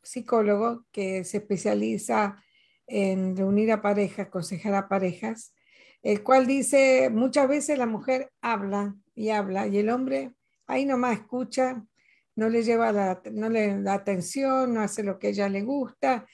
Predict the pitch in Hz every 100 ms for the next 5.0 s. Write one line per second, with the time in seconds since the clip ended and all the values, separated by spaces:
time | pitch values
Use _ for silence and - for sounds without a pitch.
0 | _ - - - 240 240 185 196 - 208
1 | 254 311 285 262 226 208 202 202 214 214
2 | 196 202 277 294 - 254 208 202 262 269
3 | 311 440 - _ _ _ - 196 208 -
4 | 220 - 226 247 277 302 269 220 170 -